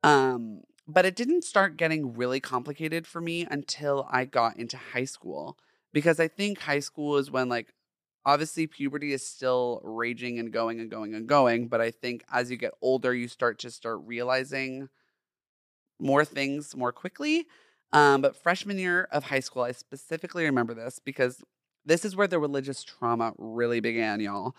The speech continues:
So, sorry to, let me just trigger warning this episode right here, right now.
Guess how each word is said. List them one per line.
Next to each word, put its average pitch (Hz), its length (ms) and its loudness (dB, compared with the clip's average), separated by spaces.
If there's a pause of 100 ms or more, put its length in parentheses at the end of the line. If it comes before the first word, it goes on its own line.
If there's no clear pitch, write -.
(360)
So, 139 420 6
sorry 254 340 -6 (240)
to, 151 140 -6 (140)
let 180 140 2
me 262 80 4
just 262 200 -4
trigger 135 240 -4
warning 117 500 -8 (380)
this 127 200 2
episode 110 520 0 (160)
right 120 220 2
here, 113 140 -4
right 107 100 -8
now. 98 240 -6